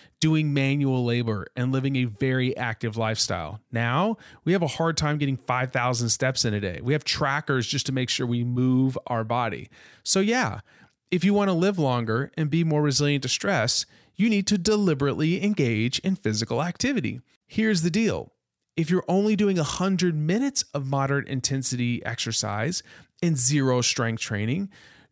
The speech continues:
don't go all in tomorrow and injure yourself. Okay, that's not what I want you to do. Start with by adding, like, ten to fifteen percent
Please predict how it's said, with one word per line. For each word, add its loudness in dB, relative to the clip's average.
don't 4
go 2
all 2
in 2
tomorrow 4
and 2
injure 0
yourself. -2
Okay, 0
that's -2
not 0
what -2
I 0
want -4
you -8
to -6
do. -8
Start 0
with 2
by 0
adding, 0
like, -2
ten -2
to 0
fifteen -2
percent -2